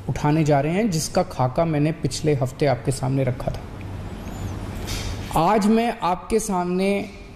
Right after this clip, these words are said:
आपका सहयोग मांगने के लिए हाजिर हुआ हूँ।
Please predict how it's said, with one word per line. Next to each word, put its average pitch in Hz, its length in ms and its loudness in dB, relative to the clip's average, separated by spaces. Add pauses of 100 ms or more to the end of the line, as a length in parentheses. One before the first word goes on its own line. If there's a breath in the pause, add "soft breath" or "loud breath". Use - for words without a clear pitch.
(380)
आपका 196 400 4
सहयोग 170 500 2
मांगने 156 480 2
के 156 120 0
लिए 147 400 2 (880)
हाजिर 135 360 4
हुआ 120 220 2
हूँ। 123 200 -2